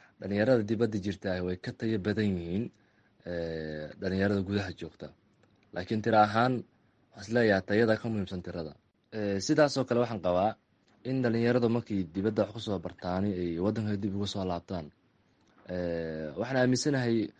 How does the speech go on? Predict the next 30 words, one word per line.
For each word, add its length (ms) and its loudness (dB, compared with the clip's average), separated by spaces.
in 200 -2
dhalinyaro 360 4
badan 200 2
ay 120 0
jiraan 400 0
inay, 280 0
eh, 240 -2
wasan 240 -4
waddanka 340 0
ku 60 -18
soo 180 -6
laabanin. 500 -2
Sidaas 320 2
si 100 0
la 120 4
mid 180 0
ah 120 -2
ayaan 180 -2
aniguna 300 -2
u 80 -6
aaminsanahay 720 -4
in 120 -4
dhalinyaro 460 2
badan 380 -2
ay 180 -2
waddanka 380 0
gudihiisa 400 -4
wax 160 -2
ku 80 -10
bartaan, 460 -4